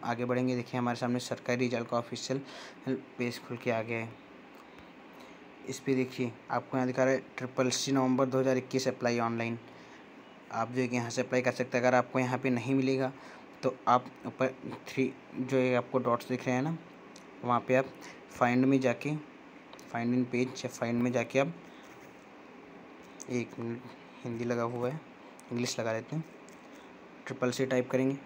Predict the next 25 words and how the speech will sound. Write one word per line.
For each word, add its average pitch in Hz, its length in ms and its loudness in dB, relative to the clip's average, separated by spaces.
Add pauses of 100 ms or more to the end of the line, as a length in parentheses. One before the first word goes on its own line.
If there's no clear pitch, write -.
(100)
तो 117 80 0
आपको 117 280 2
यहाँ 123 220 4
मिल 123 160 4
जाएगा। 123 360 4 (920)
देखिए 120 280 -2
यहाँ 123 140 2
पे, 123 240 -4
या 113 140 -4
फिर 120 160 0
अगर 120 260 4
आपको 123 240 2
कहीं 127 200 -2
नहीं 127 120 2
मिलेगा 127 340 2 (540)
तो 120 200 -2
आपको 120 380 -2 (140)
नीचे 127 300 2
important 123 520 0
में 123 160 2
भी 131 120 2
मिल 127 200 0
जाएगा, 113 260 0
है 131 100 0
ना, 180 100 0